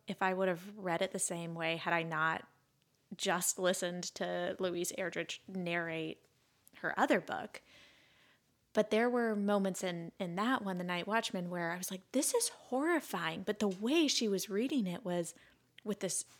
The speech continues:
dark, sarcastic humor. And I'm so grateful I had that experience, because I could kind of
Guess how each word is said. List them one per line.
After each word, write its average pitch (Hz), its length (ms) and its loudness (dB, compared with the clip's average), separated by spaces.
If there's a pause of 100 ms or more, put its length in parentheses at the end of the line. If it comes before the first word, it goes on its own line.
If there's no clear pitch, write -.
(340)
dark, 220 400 2
sarcastic 180 1400 -2 (340)
humor. 247 680 0 (600)
And 208 640 4 (680)
I'm 214 240 4
so 302 220 6
grateful 247 320 0
I 196 80 4
had 190 180 2
that 185 140 -2
experience, 262 500 0
because 190 260 -2
I 185 100 0
could 190 200 -4
kind 196 220 0
of 180 100 -4